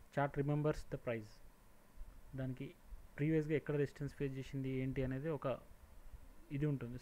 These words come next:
So మనం వాటిని resistance లైన్స్‌గా తీసుకుంటే రేపు market ఒకవేళ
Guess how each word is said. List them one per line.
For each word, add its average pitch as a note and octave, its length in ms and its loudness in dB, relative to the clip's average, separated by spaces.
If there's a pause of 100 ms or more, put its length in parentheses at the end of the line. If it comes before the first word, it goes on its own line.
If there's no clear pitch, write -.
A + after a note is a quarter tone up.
So E3 80 2 (1120)
మనం D#3 160 2 (100)
వాటిని D3+ 360 0 (1000)
resistance D3+ 460 0
లైన్స్‌గా C#3+ 340 2
తీసుకుంటే C3 440 -2 (520)
రేపు C#3 220 0
market C#3 380 0 (180)
ఒకవేళ B2+ 340 0